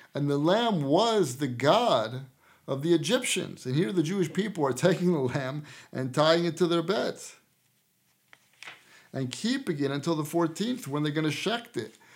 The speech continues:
They're gonna ritually slaughter it. So the Kli Yakar says like this. This is unbelievable. Why was the commandment of Chidush HaKodesh, the new month,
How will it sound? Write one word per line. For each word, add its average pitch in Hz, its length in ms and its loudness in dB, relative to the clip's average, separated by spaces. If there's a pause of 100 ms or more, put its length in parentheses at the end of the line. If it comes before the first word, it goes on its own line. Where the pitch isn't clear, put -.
(220)
They're 135 80 -2
gonna 143 240 -2
ritually 170 400 0
slaughter 190 500 2
it. 107 140 -10 (1080)
So - 160 -10
the 123 140 -4
Kli 196 400 -4
Yakar 180 340 4
says 135 280 -4
like 123 240 -4
this. - 460 -8 (440)
This 117 100 -16
is 117 140 -10
unbelievable. 110 640 -4 (760)
Why 185 280 -4
was 233 240 -2
the 170 100 -2
commandment 156 680 0
of 123 180 -2 (240)
Chidush 180 840 -2
HaKodesh, 120 580 -4 (1300)
the 127 200 -2
new 196 300 4
month, 185 600 4